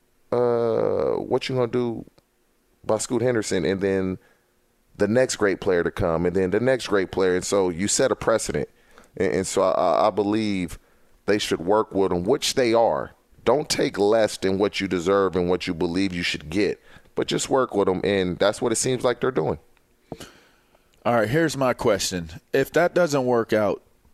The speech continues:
Speaker 2: T J, what, I mean, it, it sounds as though
Speaker 1: You're talking about
Speaker 2: Dame
Speaker 1: workout and him being traded?
Speaker 2: He's, he's basically saying he's willing to sit out.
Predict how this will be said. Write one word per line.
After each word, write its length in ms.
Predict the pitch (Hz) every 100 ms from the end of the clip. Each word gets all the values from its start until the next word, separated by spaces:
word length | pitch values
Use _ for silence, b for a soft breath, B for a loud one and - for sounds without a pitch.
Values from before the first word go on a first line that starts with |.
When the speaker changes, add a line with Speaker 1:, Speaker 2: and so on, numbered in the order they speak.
| _
Speaker 2:
T 220 | - 104
J, 280 | 87 92 85 - _ _ _ _ _ _ _
what, 500 | - 95 113 147 - _ _ _ _ _ -
I 80 | 120
mean, 260 | 123 104
it, 220 | 73 117 -
it 160 | 117
sounds 400 | - 135 151 156
as 120 | 127
though 420 | 113 113 104 98 - -
Speaker 1:
You're 100 | 123
talking 180 | 135 117
about 80 |
Speaker 2:
Dame 200 | 98 123
Speaker 1:
workout 140 | 123 104
and 100 | 98
him 160 | 120
being 180 | 104 110
traded? 380 | 101 123 147 151 - _ _
Speaker 2:
He's, 440 | 101 135 147 -
he's 280 | 85 104 170
basically 460 | 135 131 120 107 110
saying 320 | - 113 101
he's 180 | 123 110
willing 280 | 113 104 92
to 60 |
sit 200 | - 107
out. 260 | 90 107